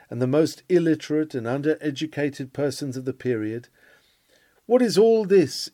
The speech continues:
if their God loves them, and if they love God? Weighed in the scales of truth, the least one among them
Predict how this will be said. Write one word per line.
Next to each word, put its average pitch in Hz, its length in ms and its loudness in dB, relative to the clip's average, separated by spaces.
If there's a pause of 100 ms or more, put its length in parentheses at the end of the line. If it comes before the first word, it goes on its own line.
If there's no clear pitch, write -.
if 143 260 -6
their 180 300 2
God 139 640 -2
loves 95 460 -8
them, 87 280 -18 (460)
and 101 160 -12
if 104 200 -8
they 135 300 0
love 117 520 -4
God? 95 480 -12 (800)
Weighed 190 320 4
in 190 100 0
the 165 100 -2
scales 175 540 0
of 147 100 -8
truth, 160 380 -2
the 131 80 -4
least 180 480 -4
one 175 180 0
among 131 340 -4
them 90 200 -12